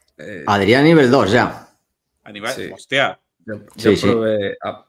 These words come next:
Speaker 1: aprobé lo, el uno y el dos, ambos en el top diez por ciento, y en el año que viene voy a por el tres.
Speaker 2: Hmm.
Speaker 3: <laughs>
Speaker 2: Hmm.
Speaker 3: Qué máquina, qué bestia.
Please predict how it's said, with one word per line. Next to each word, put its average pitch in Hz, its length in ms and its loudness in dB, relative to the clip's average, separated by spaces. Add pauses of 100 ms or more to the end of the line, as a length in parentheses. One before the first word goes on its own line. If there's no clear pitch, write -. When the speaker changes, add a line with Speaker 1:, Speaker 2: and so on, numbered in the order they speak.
Speaker 1:
aprobé 107 380 -4
lo, 120 200 0
el 107 160 -6
uno 120 180 -6
y 113 80 -4
el 107 120 -6
dos, 139 380 -6
ambos 104 320 -12
en 104 80 -12
el 98 100 -12
top 101 180 -10
diez 101 160 -16
por 90 160 -16
ciento, 113 340 -6
y 95 200 -12
en 92 120 -10
el 92 160 -10
año 104 200 -8
que 101 80 -12
viene 107 200 -8
voy 104 160 -6
a 95 60 -8
por 90 140 -10
el 85 80 -10
tres. - 320 -16 (800)
Speaker 2:
Hmm. 87 80 -10 (680)
Speaker 3:
<laughs> - 800 -14
Speaker 2:
Hmm. 92 140 -2 (200)
Speaker 3:
Qué 262 140 -10
máquina, 113 400 -12 (380)
qué 139 140 -4
bestia. 110 440 -10